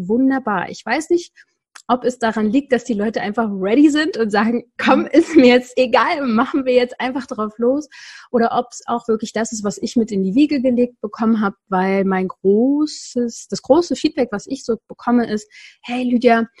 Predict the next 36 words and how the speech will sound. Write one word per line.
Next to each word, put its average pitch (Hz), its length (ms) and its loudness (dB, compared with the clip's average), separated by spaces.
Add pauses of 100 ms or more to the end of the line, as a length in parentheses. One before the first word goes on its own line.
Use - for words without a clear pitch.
(140)
über 214 200 2
deine 220 260 2
Stimme 226 300 0
komme 226 220 0
ich 214 100 -6
voll 226 160 -2
gut 240 200 -4
in 240 120 2
die 226 60 2
Meditation 240 1040 4 (420)
und, 220 320 4
äh, 208 280 0
das 220 140 -4
funktioniert 254 460 2
voll 233 220 0
gut.“ 220 220 2
Und 202 320 -4
ich - 120 -16
glaube 208 380 4
halt 208 160 2
auch, 202 180 -2
weil 190 140 0
ich - 120 -2
Betroffene 202 540 0
bin, 190 260 0
sind 185 220 0
die 190 60 -2
da 180 180 -2
auch 170 220 -8
einfach 185 300 -8
offener 190 380 0
und 180 140 -2
fühlen 202 240 2
sich 185 160 -4
so 208 180 -2
abgeholt. 208 580 2